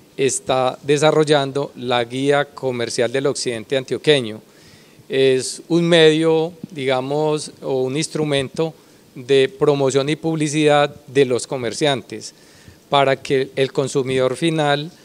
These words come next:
pueda acceder de una manera fácil, rápida, sencilla a los datos de contacto del comerciante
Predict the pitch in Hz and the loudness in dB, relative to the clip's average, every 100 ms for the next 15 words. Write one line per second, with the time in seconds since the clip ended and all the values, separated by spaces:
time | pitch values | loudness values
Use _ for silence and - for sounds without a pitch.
0 | - _ 139 135 143 147 143 135 123 147 | -20 _ 2 4 4 2 0 0 0 0
1 | 147 131 127 127 143 - 143 147 147 160 | 0 0 0 0 -2 0 2 4 2 -2
2 | 147 143 147 143 143 151 147 123 - 113 | -4 0 2 2 0 0 0 0 -4 -6
3 | 104 156 151 151 151 - - - - - | -2 -2 0 -2 -4 -8 -20 -20 -20 -18
4 | - 127 127 123 120 123 131 143 143 135 | -2 0 2 2 2 4 2 2 -2 -2
5 | 127 110 123 - 139 127 131 117 110 156 | -6 -6 -6 -2 -2 -2 -4 -4 -2 -2
6 | 160 170 160 | -2 -4 -4